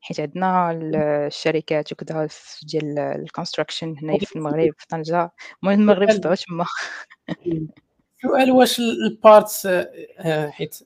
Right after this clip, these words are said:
Speaker 2: البارتس ديال الطوموبيلات ديال رونو، كنظن البارتس ديال الطوموبيلات ديال الكونسيومرز،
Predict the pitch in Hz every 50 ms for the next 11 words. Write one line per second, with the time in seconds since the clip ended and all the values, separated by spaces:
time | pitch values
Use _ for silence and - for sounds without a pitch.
0 | _ _ - 170 - - 190 185 - - - 156 175 190 185 185 - - 190 180
1 | 175 160 156 160 165 170 160 143 131 160 160 190 226 208 196 185 180 180 170 160
2 | 151 147 147 - 151 143 143 147 151 147 147 - - - 156 156 - - 143 143
3 | 147 143 - - 160 151 147 143 147 147 147 143 143 147 151 151 - - 156 151
4 | - - 208 220 202 175 151 139 131 - -